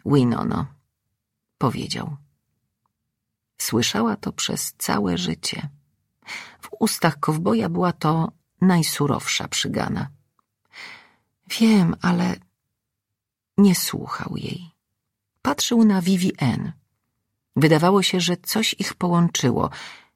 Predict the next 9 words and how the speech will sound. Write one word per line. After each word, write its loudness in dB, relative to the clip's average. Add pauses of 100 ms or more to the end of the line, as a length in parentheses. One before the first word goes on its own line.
(220)
jakaś -2
niewidzialna 4
nić 2
porozumienia, 4
której -6
Winona 2 (380)
nie 4
potrafiła -2
uchwycić. -8